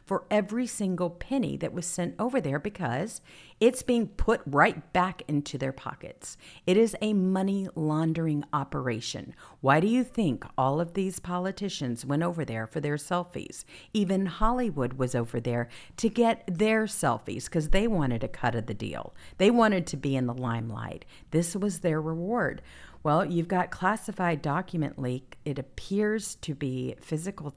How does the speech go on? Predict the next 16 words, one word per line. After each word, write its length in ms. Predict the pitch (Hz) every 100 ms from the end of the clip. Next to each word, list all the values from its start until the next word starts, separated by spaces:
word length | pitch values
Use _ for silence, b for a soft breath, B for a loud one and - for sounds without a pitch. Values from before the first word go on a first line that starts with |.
| -
theft, 380 | 123 120 - -
not 360 | 143 131 180
a 40 | 156
cyber 520 | - 135 123 120 107
leak, 300 | 98 110 -
at 80 | -
least 260 | 135 135 -
this 220 | 170 180
time. 440 | - 113 117 175 202 B B B B B -
And 580 | 165 160 156 151 151 -
this 260 | 160 202
is 140 | 220 196
what 160 | 180
they're 100 | 156
going 440 | 135 147 139 135 -
over. 640 | 147 151 135 123 127 143